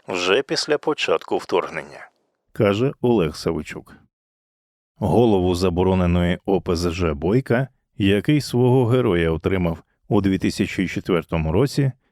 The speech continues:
Савичук згадав недарма. У січні дві тисячі двадцять третього розгорівся скандал,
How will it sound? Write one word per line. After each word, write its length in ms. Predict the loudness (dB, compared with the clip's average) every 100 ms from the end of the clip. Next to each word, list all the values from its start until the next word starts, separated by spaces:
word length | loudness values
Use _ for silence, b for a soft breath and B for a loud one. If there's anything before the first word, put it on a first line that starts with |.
| _
Савичук 680 | -2 0 2 0 2 0 2
згадав 440 | 0 2 2 2
недарма. 520 | 2 0 0 -2 -4 -10 _ _ _ _ _ 0
У 140 | 0
січні 460 | 2 -2 0 0 4
дві 160 | 2
тисячі 420 | 0 -2 -4 -2
двадцять 400 | 0 0 -2 -6
третього 460 | 0 0 0 0 2
розгорівся 600 | 2 0 0 0 -2 -6
скандал, 560 | -4 -6 -2 2 0